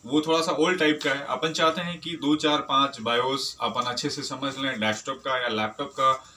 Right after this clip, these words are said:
तो हमारे साथ जो bios की सेटिंग की दिक्कतें आती हैं,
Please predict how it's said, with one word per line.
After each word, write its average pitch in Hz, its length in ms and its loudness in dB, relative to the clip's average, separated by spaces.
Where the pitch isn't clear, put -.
तो 196 120 0
हमारे 120 400 2
साथ 175 220 2
जो 175 300 -4
bios 113 320 2
की 233 140 -2
सेटिंग 165 400 -2
की 151 80 0
दिक्कतें 180 460 -2
आती 123 300 -2
हैं, 147 200 -2